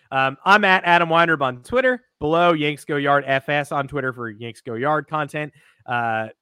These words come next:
that's, we're writing all day, every day, spinning our wheels during the lockout, trying to get you the best content we can. Um, I also host a podcast called Sportfire. It's like sports comedy Bang Bang.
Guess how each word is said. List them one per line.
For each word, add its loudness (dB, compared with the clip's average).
that's, -8
we're -4
writing 0
all 6
day, 2
every 0
day, 0
spinning -8
our 0
wheels -4
during -2
the -2
lockout, -2
trying -4
to -10
get -10
you -8
the -10
best -6
content -2
we -10
can. -4
Um, -2
I 6
also 4
host 2
a -12
podcast -4
called -6
Sportfire. -4
It's -14
like -8
sports -10
comedy -6
Bang -4
Bang. -4